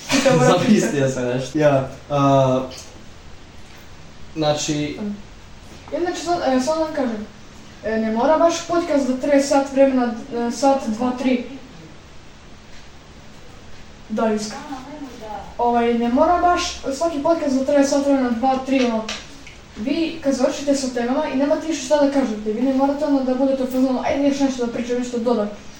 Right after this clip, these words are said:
Speaker 1: Ako ste završili, završite. Evo, na primjer, mi se snimamo trideset dva minuta. Barem pola sata da se snima podcast, ono, na, ne sad petnaest minuta, ali ne mora sad pet sati da se snima.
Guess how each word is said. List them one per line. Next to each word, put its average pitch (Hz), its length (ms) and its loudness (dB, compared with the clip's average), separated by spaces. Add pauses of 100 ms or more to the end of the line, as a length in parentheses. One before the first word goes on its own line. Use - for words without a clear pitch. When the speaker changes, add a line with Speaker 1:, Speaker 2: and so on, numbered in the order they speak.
(160)
Speaker 1:
Ako 262 220 -4
ste 285 160 -2
završili, 277 600 -2
završite. 277 460 -2 (540)
Evo, 320 180 2
na - 60 -2
primjer, 330 220 2
mi 320 100 4
se 277 100 -2
snimamo 294 380 2
trideset 277 260 6
dva 247 100 4
minuta. 208 280 -4 (680)
Barem 294 340 2
pola 302 220 4
sata 269 240 2
da 226 120 0
se - 120 -8
snima 247 280 -2
podcast, 226 420 -4
ono, 226 360 -4
na, 240 260 -4
ne 262 180 2
sad 277 200 0
petnaest 262 320 2
minuta, 214 280 0
ali 202 140 -2 (300)
ne 233 80 -6
mora 285 180 4
sad 320 240 2
pet 320 140 0
sati 269 240 0
da 226 60 -2
se 226 100 -6
snima. 214 280 -4